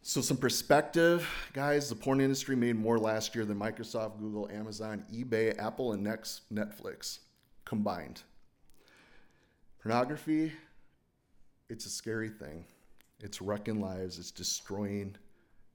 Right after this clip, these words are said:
marriages. We see it all the time. Why? Because there's lying. There's trust issues. There's hurt.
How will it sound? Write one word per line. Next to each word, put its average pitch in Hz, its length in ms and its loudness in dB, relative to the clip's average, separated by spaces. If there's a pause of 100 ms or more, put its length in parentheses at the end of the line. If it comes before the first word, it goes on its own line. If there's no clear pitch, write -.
(480)
marriages. 92 760 -8 (120)
We 98 100 -14
see 101 280 -6
it 92 200 -4 (580)
all 98 160 -4
the 95 100 -6
time. 92 380 -10 (680)
Why? 107 320 2
Because 113 280 -4
there's 92 180 -10
lying. 92 440 -8 (280)
There's - 180 -12
trust - 380 -4
issues. 113 500 -4
There's 90 160 -8
hurt. 113 400 -2